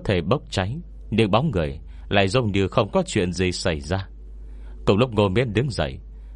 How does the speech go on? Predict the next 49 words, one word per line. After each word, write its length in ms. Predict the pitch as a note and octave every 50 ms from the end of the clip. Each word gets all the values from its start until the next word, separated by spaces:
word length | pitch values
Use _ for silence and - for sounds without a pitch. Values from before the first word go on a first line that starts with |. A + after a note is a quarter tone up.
| - -
nó 120 | A#2+ A#2
cũng 260 | A#2 - C3 B2 G#2
vươn 200 | F#2+ G#2 G#2 F#2+
tay 340 | F#2 - F#2 F#2 F2+ F2 - - -
nắm 180 | G2 G#2 G#2 A2
lấy 160 | E3+ F3+ F3 -
cổ 140 | - F#2 E2+
áo 280 | - - - F#2+ - - -
y, 180 | - F#2+ F#2 F#2 - - - -
ném 180 | F#2 C3 C#3+
mạnh 180 | B2+ G#2+ E2 E2+
ra 160 | E2 G2+ G2
sau. 380 | F#2 - - F#2+ F2 E2+ - - - - - - - - -
Sau 260 | - - - A2 F#2
đó, 320 | F2 E2+ E2 F#2 C3 F#3 F#3+ - - - - - - -
lớp 180 | A2+ B2 A2+
da 240 | G2+ F#2+ G2+ G2+ G2+ - -
bên 160 | F3 E3+ B2+
ngoài 180 | G2+ F#2 F2+ - -
cơ 120 | E3 D#3 -
thể 120 | - G2 - -
của 140 | - F#2 E2+
bóng 300 | - G2+ B2 E3 D#3+ A2+
người 200 | F#2 F2 E2+ - - -
bong 220 | G#2 G#2+ G#2 F#2+
ra 260 | E2+ - F#2+ F#2 F2+ - - - - - - -
thành 240 | B2 A#2 A2+ A2
từng 320 | G#2 - A#2+ A2 G2+ F2+ E2+
mảng, 220 | E2 D2+ D2 C#2 - - - - - - -
giống 240 | - B2 A2+ G#2
như 220 | F#2+ G2 G2 F#2+ F2
vỏ 160 | E2 F#2+ E2+
hạt 180 | D#2+ F#2 F2+ E2
dẻ 240 | D2+ - F2+ D#2+ D#2
bị 180 | - F#2 F2+
nứt, 240 | E2 D#2+ E2+ C3+ E3+ - - - - - - - - - - -
lộ 200 | - A2+ A#2 G#2+
ra 160 | G2+ - F#3 E3+
một 160 | C3 G2+ F2 -
khuôn 220 | - E3+ F3 C#3+
mặt 180 | G#2+ F2+ E2 - -
hung 220 | - A2+ A2 A2 G2+
dữ 340 | F2 G#2+ G#2 C3+ F3 F#3+ - -
toàn 180 | - A2+ G2+ F2 -
thịt 140 | - G2 F2+ -
đỏ 280 | G2 F#2 E2 D2+ D2 - -
ở 120 | - F#2+ E2+
bên 240 | D#2+ G2 G#2 G2 F#2
trong. 300 | - - F#2+ F2+ F2+